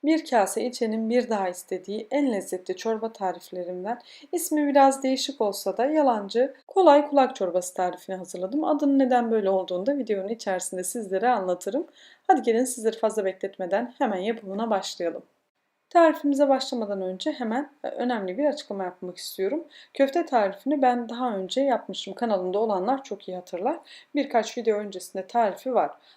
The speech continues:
Ama ben sizi fazla uğraştırmamak açısından yaptığım tam ölçüyle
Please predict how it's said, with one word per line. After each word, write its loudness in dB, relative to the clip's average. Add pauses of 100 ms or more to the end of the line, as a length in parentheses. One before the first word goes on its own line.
(120)
Ama 6
ben 10
sizi -2
fazla 4
uğraştırmamak 0
açısından -6 (300)
yaptığım 4
tam 4
ölçüyle 0